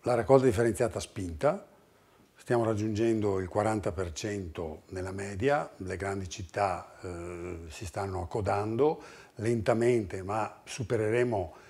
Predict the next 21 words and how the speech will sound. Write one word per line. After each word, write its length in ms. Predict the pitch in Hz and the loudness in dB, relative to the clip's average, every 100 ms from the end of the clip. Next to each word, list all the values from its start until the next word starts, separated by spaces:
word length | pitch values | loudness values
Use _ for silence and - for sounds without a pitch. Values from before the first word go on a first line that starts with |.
| - - - - - | -20 -20 -20 -20 -8
gli 120 | 113 | -4
obiettivi 560 | 107 110 85 120 117 95 | -2 -2 -2 -2 -2 -4
che 100 | 98 | -4
abbiamo, 1400 | 90 101 101 98 87 82 78 - 90 82 78 78 76 76 76 69 67 - _ - | -2 -2 0 0 0 -2 -6 -8 -8 -6 -8 -10 -12 -12 -14 -16 -20 -20 _ -10
eh, 80 | |
ipotizzato 640 | - 120 107 92 120 104 95 | -2 -2 -2 2 4 4 2
da 100 | 120 | 0
tempo, 640 | 143 147 156 196 214 208 - - - - - _ _ _ _ _ - | 4 2 4 2 2 0 -16 -20 -20 -20 -20 _ _ _ _ _ -6
pensando 520 | 107 98 127 120 101 | -4 0 2 2 2
di 120 | 101 | 0
arrivare 480 | 101 107 110 98 87 | 2 4 6 4 0
al 160 | 87 | -2
limite 380 | 95 117 101 95 | -2 -2 -4 -4
legale 340 | 90 92 98 90 | -4 0 0 -2
del 80 | |
sessantacinque 460 | 78 104 98 98 117 | -6 -6 -6 -4 -2
per 140 | 160 | -2
cento 320 | 113 104 98 95 | -4 -6 -6 -6
entro 180 | 87 87 | -6 -8
due 240 | 92 87 | -6 -6
anni. 400 | 82 78 82 | -8 -10 -12